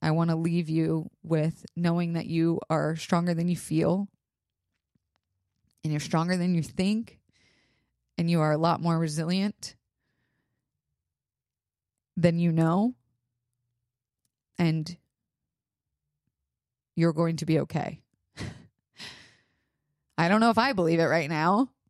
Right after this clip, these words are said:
with myself, but I believe it for you guys. And I'm here for you. And I love you. And if you ever need someone to talk to, I am always here for you guys. My D Ms are open.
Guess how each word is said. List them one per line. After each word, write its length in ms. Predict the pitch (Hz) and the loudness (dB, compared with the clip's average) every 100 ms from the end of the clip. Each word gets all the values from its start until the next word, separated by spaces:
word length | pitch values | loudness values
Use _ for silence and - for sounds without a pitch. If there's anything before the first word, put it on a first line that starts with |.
| _ | _
with 160 | 165 175 | -2 0
myself, 460 | 165 277 180 131 _ | 0 2 0 -2 _
but 220 | - 151 165 | -2 2 4
I 80 | |
believe 260 | 175 226 247 | 4 4 4
it 60 | 190 | 2
for 100 | 226 | 0
you 140 | 190 | 0
guys. 480 | - - - - - _ _ _ | -2 -4 -6 -14 -20 _ _ _
And 140 | 156 139 | -2 0
I'm 220 | 202 202 | 0 0
here 180 | 180 151 | 0 -2
for 120 | 165 | -4
you. 320 | - - - - | -4 -6 -10 -6
And 140 | 175 - | -6 0
I 200 | 190 185 | 2 4
love 200 | 160 143 | 2 -2
you. 200 | - - | -8 -10
And 100 | - | -6
if 80 | 156 | -6
you 100 | 151 - | -6 0
ever 220 | 196 190 | 2 4
need 220 | 202 185 175 | 4 2 0
someone 220 | 180 170 | -2 -2
to 60 | |
talk 280 | 165 165 160 | 0 -2 -2
to, 180 | 170 151 - | -4 -4 -2
I 100 | 165 | 0
am 160 | 160 - - | 0 -2 2
always 340 | 175 180 175 | 4 4 2
here 340 | - 156 - 180 | -2 -2 -4 -4
for 80 | 170 | -4
you 200 | 151 - | -2 -4
guys. 320 | - - - | -6 -6 -6
My 140 | 160 147 | -4 -4
D 240 | 151 175 | 0 0
Ms 260 | 170 170 156 - | 2 -2 -6 -6
are 80 | - | 0
open. 420 | 196 - 185 185 | 2 2 0 -2